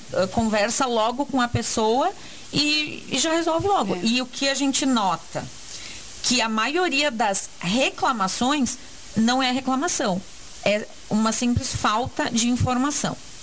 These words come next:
Speaker 1: Que é, a pessoa vai reclamar, mas na verdade a gente explica como funciona e deu, já acabou a reclamação. A pessoa só não sabia como é que funcionava.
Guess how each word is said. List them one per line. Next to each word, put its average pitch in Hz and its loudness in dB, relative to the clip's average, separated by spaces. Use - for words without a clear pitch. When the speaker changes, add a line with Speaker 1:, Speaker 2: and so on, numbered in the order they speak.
Speaker 1:
Que 208 0
é, 196 2
a 190 -2
pessoa 220 0
vai 202 0
reclamar, 220 0
mas 196 2
na 214 2
verdade 220 0
a 196 2
gente 226 0
explica - -2
como 262 0
funciona 262 2
e 466 0
deu, 415 2
já 240 2
acabou 240 0
a 247 4
reclamação. 254 0
A 202 0
pessoa 220 0
só 226 2
não 247 2
sabia 226 0
como 214 0
é 220 -2
que - -6
funcionava. 220 0